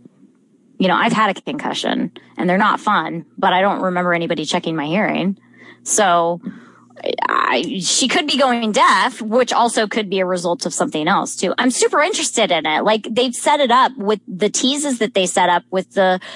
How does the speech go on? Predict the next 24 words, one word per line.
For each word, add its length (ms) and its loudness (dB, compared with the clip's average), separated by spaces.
the 60 -4
few 220 0
scenes 340 0
that 240 0
Detmer's 400 0
in 240 2
and 140 -4
the 120 -4
sort 260 -2
of 100 -8
clues 380 0
that 160 0
she's 260 -2
giving 420 -2
away. 760 2
Um, 580 2
I, 160 0
I'm, 320 -2
I'm 200 0
super 380 0
interested 540 0
in, 180 -4
in 180 -4
her 360 -2